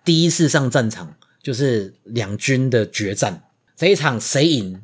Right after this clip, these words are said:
基本上二战就谁获胜。那这个也是历史上最大的航空母舰对决。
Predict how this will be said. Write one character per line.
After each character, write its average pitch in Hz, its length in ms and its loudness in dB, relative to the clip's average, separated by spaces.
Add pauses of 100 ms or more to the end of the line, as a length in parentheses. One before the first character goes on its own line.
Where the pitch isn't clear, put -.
基 147 140 -2
本 123 160 -2
上 135 240 0
二 147 160 4
战 127 240 2
就 110 480 2
谁 104 160 -4
获 110 180 0
胜。 104 240 -4 (960)
那 180 100 0
这 196 120 4
个 180 60 8
也 131 120 4
是 147 340 4 (260)
历 175 140 4
史 113 160 -4
上 139 200 0
最 143 240 2
大 139 160 2
的 127 160 2
航 120 180 -2
空 135 160 0
母 110 160 -4
舰 117 160 0
对 107 160 -2
决。 85 300 -14